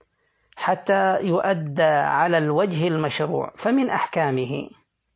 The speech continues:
ترك الشهوات"، وليس الصيام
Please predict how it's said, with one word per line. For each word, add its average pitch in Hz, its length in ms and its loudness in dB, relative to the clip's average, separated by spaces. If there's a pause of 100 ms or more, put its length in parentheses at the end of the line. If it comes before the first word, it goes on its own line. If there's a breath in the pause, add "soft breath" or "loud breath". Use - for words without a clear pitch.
(1400)
ترك 226 280 0
الشهوات"، 135 800 -2 (1900 soft breath)
وليس 214 380 0
الصيام 220 720 -2